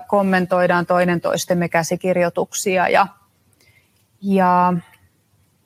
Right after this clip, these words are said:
varmaan ne kirjoittajayhteisöt on kyllä semmosia, jotka siinä ensimmäisenä,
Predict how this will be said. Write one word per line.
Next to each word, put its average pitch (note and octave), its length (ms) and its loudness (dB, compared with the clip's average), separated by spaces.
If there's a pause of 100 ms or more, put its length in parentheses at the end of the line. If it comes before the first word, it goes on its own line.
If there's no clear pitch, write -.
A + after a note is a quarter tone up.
(360)
varmaan A#3 280 4
ne B3 80 2
kirjoittajayhteisöt A3 1200 2
on F3 180 0
kyllä E3+ 200 -2
semmosia, E3 560 -2
jotka - 280 -4
siinä E3+ 300 -4
ensimmäisenä, F#3 840 -2